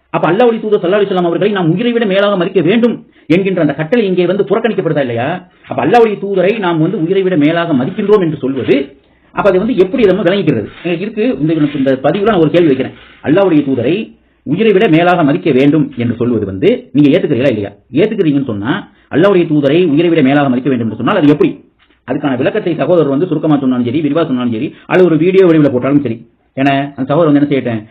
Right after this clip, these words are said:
நமக்கு வந்து அந்த பதிவை வந்து என்ன செய்யட்டும், இன்ஷா அல்லாஹ் வந்து வெளியிடட்டும். அடுத்தது,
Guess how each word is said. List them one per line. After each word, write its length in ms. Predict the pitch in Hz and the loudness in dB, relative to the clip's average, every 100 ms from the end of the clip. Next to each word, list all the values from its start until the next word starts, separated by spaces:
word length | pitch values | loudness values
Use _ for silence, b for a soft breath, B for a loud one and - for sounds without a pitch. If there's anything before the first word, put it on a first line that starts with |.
| B | B
நமக்கு 260 | 131 127 | -2 0
வந்து 120 | 156 147 | 0 -2
அந்த 140 | 127 | -2
பதிவை 180 | 135 170 | 0 2
வந்து 160 | 135 143 | 2 0
என்ன 100 | 131 | 0
செய்யட்டும், 240 | 123 175 | -4 -4
இன்ஷா 120 | 143 | -2
அல்லாஹ் 160 | 120 123 | -2 -2
வந்து 80 | 151 | 0
வெளியிடட்டும். 420 | 131 127 104 - - _ _ _ _ _ _ b b b b b - - - - | 0 0 -4 -12 -18 _ _ _ _ _ _ b b b b b -4 -4 -8 -8
அடுத்தது, 560 | 147 156 127 110 - | -4 -4 -4 -6 -12